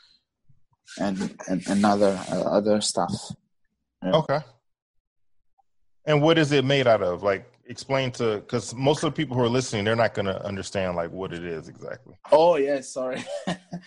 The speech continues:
Speaker 1: So funge is made out of cassava. Do you have cassava that side?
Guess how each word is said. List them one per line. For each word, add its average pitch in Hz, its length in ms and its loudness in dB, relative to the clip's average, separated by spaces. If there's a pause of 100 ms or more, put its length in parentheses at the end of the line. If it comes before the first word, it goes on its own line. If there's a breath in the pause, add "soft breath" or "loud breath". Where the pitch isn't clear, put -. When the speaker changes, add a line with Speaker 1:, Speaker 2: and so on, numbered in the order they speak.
(260 loud breath)
Speaker 1:
So 151 140 2
funge 180 380 2
is 139 320 -2
made 135 400 0
out 131 220 4
of 120 240 -8
cassava. 131 540 -10
Do 127 100 -14
you 120 140 -6
have 113 200 -12
cassava 117 440 -10
that 123 200 -16
side? 117 260 -8